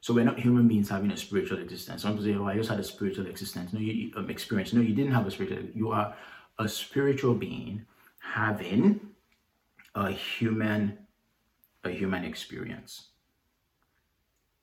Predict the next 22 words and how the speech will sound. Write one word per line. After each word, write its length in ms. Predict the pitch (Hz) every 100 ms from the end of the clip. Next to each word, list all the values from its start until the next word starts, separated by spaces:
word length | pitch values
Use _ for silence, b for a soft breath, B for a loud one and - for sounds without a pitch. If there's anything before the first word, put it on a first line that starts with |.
| _
Hmm. 280 | 135 104 90 - _ _ _ _ _ _
So 160 | - 123
your 120 | 113
spiritual 360 | 101 143 135 139
life 240 | 113 104
would 140 | 101 -
control 300 | 98 98 101
your 120 | 92
possibilities. 920 | - 90 98 82 - 87 - - - _ _ -
Your 80 | 95
spiritual 440 | - 110 113 113
life 340 | 104 98 -
would 160 | 98 87
determine 460 | 87 - 101 98 92
the 100 | -
flow 420 | - - 104 92
of 60 | 90
your 120 | 90
life. 320 | - - -
Your 100 | -
spiritual 460 | - - 120 117 120
life 260 | 107 107